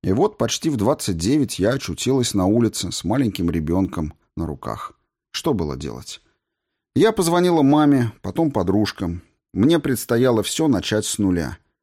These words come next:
Даже штампом о браке не разжилась, да хоть бы о разводе. А так даже не разведёнка. Гулящая с прицепом. Совсем уж безнадёжный случай.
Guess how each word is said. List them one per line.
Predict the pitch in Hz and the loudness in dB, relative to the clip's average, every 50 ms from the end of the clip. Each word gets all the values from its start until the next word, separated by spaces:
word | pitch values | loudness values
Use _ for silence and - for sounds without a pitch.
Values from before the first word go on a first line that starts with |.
| _ _ _ | _ _ _
Даже | - 127 190 185 156 180 | 0 2 2 2 2 2
штампом | 170 - - - 214 185 139 107 113 110 120 | 0 0 0 2 2 4 4 4 2 2 2
о | 135 131 | 2 2
браке | - 196 196 151 - - 104 | 4 2 2 2 2 0 0
не | 98 127 151 | 2 2 2
разжилась, | 151 143 120 98 92 98 107 98 87 71 - - - - - | 2 2 0 0 -2 -2 0 0 -2 -4 -6 -10 -12 -12 -6
да | - 151 | -4 -2
хоть | - - 135 123 | 0 0 0 0
бы | 113 127 | 0 0
о | 123 | 2
разводе. | 127 135 127 110 101 92 85 76 65 76 - - _ _ _ _ _ _ - | 2 0 0 0 0 -2 -2 -2 -4 -8 -10 -12 _ _ _ _ _ _ -6
А | - 117 | -4 -2
так | - 175 151 123 | -2 -2 -2 0
даже | 90 104 110 104 87 | 0 0 0 0 0
не | 82 82 | 0 -2
разведёнка. | 78 80 78 80 82 76 82 90 85 80 - - 73 - - _ _ _ _ _ _ _ _ - | -2 -4 -4 -6 -4 -2 0 0 0 -2 -4 -6 -10 -12 -12 _ _ _ _ _ _ _ _ -4
Гулящая | 87 85 95 110 147 175 170 - - 143 135 123 | 0 2 4 4 4 4 2 2 2 0 0 0
с | - - | -2 -2
прицепом. | - 104 101 - - - 92 82 - - 65 67 - - _ _ _ _ _ _ _ _ _ | -4 -4 -2 -2 -2 -2 -2 -2 -4 -6 -8 -10 -10 -16 _ _ _ _ _ _ _ _ _
Совсем | - - 165 165 156 - - 190 180 165 | -4 -2 -2 0 0 0 2 4 4 4
уж | 147 120 113 | 4 4 4
безнадёжный | 110 135 139 127 139 151 151 135 143 151 143 123 110 123 123 | 4 4 4 4 4 4 4 4 4 4 4 4 4 2 2
случай. | 113 - 135 135 120 104 - - 98 85 87 | 2 2 2 2 2 2 0 -2 -6 -6 -8